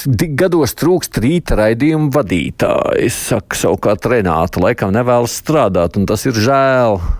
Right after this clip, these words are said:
Un atkal skolā uzsācis ir covid ceļu. Daudz bērnu šodien ziņo par saslimšanu.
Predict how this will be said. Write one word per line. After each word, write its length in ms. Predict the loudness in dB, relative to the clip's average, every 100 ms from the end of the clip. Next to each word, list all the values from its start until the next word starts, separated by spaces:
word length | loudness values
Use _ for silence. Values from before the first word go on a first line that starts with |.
| -6 -16 -6
Un 160 | 0 0
atkal 320 | 0 0 0
skolā 460 | -2 0 2 2 0
uzsācis 880 | -2 0 0 0 -6 -12 -10 -4 -2
ir 100 | 0
covid 460 | 0 2 0 -4
ceļu. 720 | -10 -14 -6 -2 0 0 -4
Daudz 400 | -2 0 2 0
bērnu 400 | -2 0 2 0
šodien 400 | -2 -2 0 0
ziņo 300 | 0 0 0 -2
par 160 | -6
saslimšanu. 800 | -4 -4 -4 -10 -8 -8 -6 -6